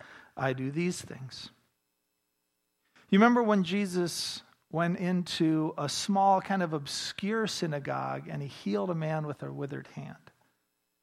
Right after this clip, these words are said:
Same kind of question came up at that point. And in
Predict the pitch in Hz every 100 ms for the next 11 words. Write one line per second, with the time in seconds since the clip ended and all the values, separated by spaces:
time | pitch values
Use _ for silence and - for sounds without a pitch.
0 | _ - 208 226 - 247 294 214 - 220
1 | 233 - - 156 147 - 165 160 160 175
2 | 208 - 151 - - _ _ _ _ _
3 | _ _ _ _ _ _ - - - -
4 | 196 196 196